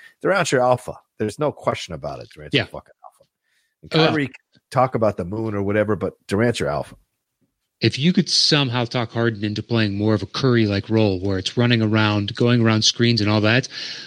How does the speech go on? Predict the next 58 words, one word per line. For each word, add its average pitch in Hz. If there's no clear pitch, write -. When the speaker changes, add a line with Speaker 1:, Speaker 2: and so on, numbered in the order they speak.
Speaker 2:
because 147
then 170
when 151
you 147
get 151
fouls, 147
it's 127
like, 131
"Well, 185
yeah, 185
but 151
you're 262
working 220
hard 131
for 135
it, 104
so 160
I 180
don't 165
mind 143
as 117
much," 123
as 120
opposed 135
to 117
crab 160
drilling 120
for 127
eighteen 117
seconds 117
and 110
then 101
running 127
into 120
the 117
lane 135
and 113
dragging 120
your 113
arm 139
through 107
guys 101
and 120
getting 120
a 113
cheap 117
foul 165
call, 120
knowing 120
that 117
the 117
refs 123
are 127
gonna 113
side 143
with 110
you 107
because -